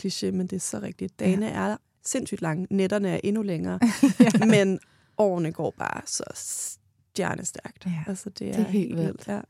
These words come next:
Speaker 3: Ja, det er virkelig skørt, det der med
Speaker 1: Ja.
Speaker 3: tid, især når det kommer til børn.
Speaker 2: Ja,
Speaker 1: Ja.
Speaker 2: fuldkommen.
Speaker 3: Wow. Kana, vi plejer at runde afsnittet af med at spørge vores gæst, om de har, nu er du kommet med rigtig mange gode tips, men om de har sådan en særlig motivation tip, noget de har læst,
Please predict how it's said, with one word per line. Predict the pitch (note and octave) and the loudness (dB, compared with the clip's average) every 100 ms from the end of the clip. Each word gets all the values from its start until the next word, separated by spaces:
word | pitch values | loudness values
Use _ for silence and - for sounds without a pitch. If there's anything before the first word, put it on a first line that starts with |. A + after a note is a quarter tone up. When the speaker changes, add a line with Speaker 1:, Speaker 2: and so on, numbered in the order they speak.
| _ | _
Speaker 3:
Ja, | F#3 E3+ - - | -2 -2 -6 -6
det | - | -2
er | G3 | 0
virkelig | F#3+ F#3 F#3 | 0 0 -4
skørt, | - D3 - | -4 -6 -4
det | E3+ | -4
der | E3 | 0
med | E3+ | -2
Speaker 1:
Ja. | |
Speaker 3:
tid, | - - E3 - G3+ | -2 -4 -4 -4 -8
især | F#3+ F#3+ | -6 -6
når | F3 | -4
det | F#3 | -6
kommer | F#3 - | -6 -8
til | F#3 F#3 | -8 -8
børn. | F3+ B1 - - _ - | -6 -6 -8 -14 _ -4
Speaker 2:
Ja, | |
Speaker 1:
Ja. | D3+ - - _ | -2 -4 -12 _
Speaker 2:
fuldkommen. | - F3 E3+ - D#3 _ | -10 -8 -8 -8 -10 _
Speaker 3:
Wow. | F3+ E3+ E3 E3 - _ _ _ - _ - | -4 -2 -4 -6 -10 _ _ _ -20 _ -6
Kana, | - G3 G#3+ | 2 4 4
vi | A3+ | 4
plejer | G#3+ - F#3+ F3+ G#3+ A3+ - | 2 2 2 4 4 4 2
at | G3 F#3+ F3+ F3+ G#3 | 2 4 4 2 2
runde | F#3+ F#3 | 0 2
afsnittet | F3 F#3 - G3+ - | 0 0 -2 -2 0
af | F#3+ | 0
med | F#3 | 0
at | G3 | -2
spørge | - F3+ F3 F#3 | 0 -2 0 0
vores | F3+ - | -2 -2
gæst, | F3 F3+ - | -4 -4 -4
om | G#3 F#3+ | 0 0
de | F#3+ G3 | 2 0
har, | F3+ | 0
nu | D#3 | 0
er | F3+ | 0
du | D3+ | -2
kommet | - D#3 | -4 -4
med | D#3 - | -4 -4
rigtig | D3 F#3 | -6 -4
mange | D3+ E3 | -4 -2
gode | F3 E3+ | -4 -4
tips, | - E3+ - | -2 -4 0
men | F#3+ | 0
om | F#3 | 0
de | G#3 | 0
har | A3+ | -2
sådan | B3+ | -4
en | |
særlig | A#3 G3 G#3 | -2 0 2
motivation | G#3+ G3+ - F#3+ F#3 F3+ G#3+ G#3 | 4 2 0 -2 0 0 0 0
tip, | - G#3 G3+ - - - - | 2 0 0 -8 -20 -8 2
noget | G3 G3+ | 2 2
de | |
har | G3 F#3+ | -2 -2
læst, | F3 F3 F#3 - | 0 -2 -4 -6